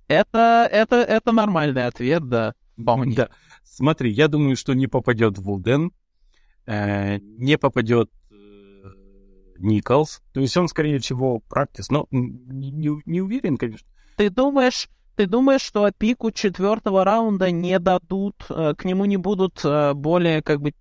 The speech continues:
Speaker 1: терпимы и прям вот так вот попробуют его срезать в, э, в практис, и его никто не под-,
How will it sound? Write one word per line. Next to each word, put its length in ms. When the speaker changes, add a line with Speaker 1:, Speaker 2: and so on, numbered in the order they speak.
Speaker 1:
терпимы 800
и 40
прям 260
вот 180
так 260
вот 140
попробуют 560
его 280
срезать 680
в, 60
э, 200
в 100
практис, 500
и 80
его 200
никто 400
не 360
под-, 300